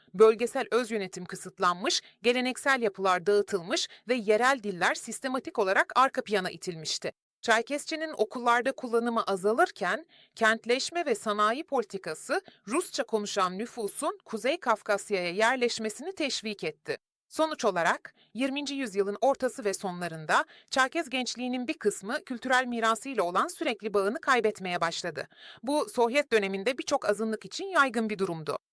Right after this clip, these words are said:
Belki de Çerkez diasporasının ve araştırmacıların kültürel duyarsızlık ya da hatta açık bir saygısızlık örneği olarak gördüğü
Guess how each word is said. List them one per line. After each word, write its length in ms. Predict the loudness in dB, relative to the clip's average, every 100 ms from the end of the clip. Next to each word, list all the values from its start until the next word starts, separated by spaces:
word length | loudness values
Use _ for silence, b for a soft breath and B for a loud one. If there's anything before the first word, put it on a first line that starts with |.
| _ 2
Belki 320 | 2 2 -6
de 60 | -6
Çerkez 520 | 0 0 0 -6 0
diasporasının 800 | 2 0 -2 -6 -6 -8 -10 -10 b b
ve 60 | 4
araştırmacıların 880 | 4 2 0 -4 -2 -2 -2 -2
kültürel 540 | -2 -6 -4 2 2 2
duyarsızlık 760 | 2 2 2 -6 -8 -8 -8 B B
ya 140 | 0 2
da 140 | 2
hatta 360 | 2 4 2 2
açık 300 | 0 -4 -6
bir 60 | -6
saygısızlık 680 | 2 2 0 -6 -8 -2 2
örneği 340 | 2 2 -2
olarak 380 | 0 0 0 2
gördüğü 400 | 4 4 0